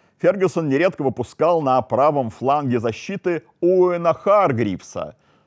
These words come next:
в котором изначально видел скорее преемника Роя Кина. Когда Харгривс выходил на поле, у сэра Алекса не возникало к нему претензий. Он был быстр, неуступчив и неплохо исполнял стандарты.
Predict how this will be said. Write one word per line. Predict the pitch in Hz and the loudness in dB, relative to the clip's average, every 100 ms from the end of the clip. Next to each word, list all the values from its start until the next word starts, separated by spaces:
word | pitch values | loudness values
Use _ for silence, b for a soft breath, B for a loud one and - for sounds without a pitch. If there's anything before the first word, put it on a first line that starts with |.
| _ | _
в | |
котором | 104 95 175 151 | -4 0 0 0
изначально | 117 110 113 - 208 190 110 | -4 -4 -4 0 2 0 -2
видел | 120 180 | -2 -2
скорее | - 156 180 196 | -2 -2 0 0
преемника | 175 160 170 185 175 - 156 | 0 -4 -2 -4 -4 -2 0
Роя | 180 175 180 | 0 -2 -4
Кина. | - 190 135 90 78 _ _ _ _ _ _ _ | -6 -6 -4 -6 -12 _ _ _ _ _ _ _
Когда | - 107 127 120 | -6 0 0 0
Харгривс | 151 143 117 98 - - | 0 0 0 -4 -8 -12
выходил | 101 117 110 107 | -6 -4 -2 -2
на | 113 | -4
поле, | 202 220 139 85 b b b b b | -2 0 0 -2 b b b b b
у | - 107 | -10 -8
сэра | - 220 226 | -4 0 2
Алекса | 240 208 - | 2 0 -4
не | 190 190 | -4 -2
возникало | 143 160 170 185 185 | -2 -2 0 0 0
к | |
нему | 180 175 | -4 -4
претензий. | - 185 139 101 85 87 | -4 -4 -4 -4 -8 -6
Он | 131 147 | -2 0
был | 127 | -2
быстр, | 80 156 214 - 185 147 | 0 -2 -2 -2 -4 -2
неуступчив | 113 92 - 196 202 - 190 b b b | -6 -6 -6 -6 -4 -4 -6 b b b
и | - 185 | -10 -8
неплохо | 165 135 - 165 190 - | -4 -6 -2 0 0 0
исполнял | 135 - 127 127 156 | -2 -2 -4 -2 -4
стандарты. | 143 - 175 147 131 95 - 87 | -4 -4 -2 0 0 -2 -8 -16